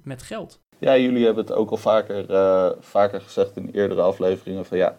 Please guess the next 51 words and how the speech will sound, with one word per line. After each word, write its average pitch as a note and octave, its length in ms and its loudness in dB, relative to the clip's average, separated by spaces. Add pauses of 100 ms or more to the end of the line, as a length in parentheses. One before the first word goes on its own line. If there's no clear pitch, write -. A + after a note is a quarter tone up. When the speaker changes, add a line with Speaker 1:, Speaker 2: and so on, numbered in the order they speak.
Speaker 2:
je G#2 120 -6
moet G#2 200 0
er G2+ 60 -6
gewoon F#2+ 280 0
mee F#2 160 -2
beginnen. F#2+ 460 -4 (240)
Ehm, F#2 420 -6 (760)
ik G#2+ 160 0
heb G2+ 100 0
heel, G#2+ 180 0
heel A2 380 4
veel C3 120 4
last A#2+ 180 4
gehad A2+ 220 2
van G#2 120 -2
uitstelgedrag, B2+ 760 2 (460)
waardoor G#2+ 300 0
ik G#2+ 80 0
er A2+ 60 0
nooit A2 200 2
meer G#2+ 120 -2
ben G#2 180 2
begonnen, A#2+ 320 2
zeg A#2 180 -2
maar. B2 240 0 (220)
Ja, G#2 220 4
begin A#2 280 0
er A#2+ 60 2
gewoon A2 240 2
mee. G2+ 300 4
Ga G#2+ 300 0
er G2+ 80 -6
kritisch A#2 380 -2
naar G2+ 120 -10
kijken. G2+ 680 2
Eh, G2 420 -8 (280)
als G2+ 160 -12
je - 80 -6
altijd G#2+ 300 0
dingen A2 240 -2
hebt G2 160 -4
laten G2 300 0
lopen, G2+ 360 2
zoals G2 360 -8
ik - 140 -10
met G#2 120 -6
mijn G2+ 140 -6
verzekeringen G2+ 600 -6
heb - 120 -10
gedaan F#2+ 300 0
bijvoorbeeld, F#2 580 -8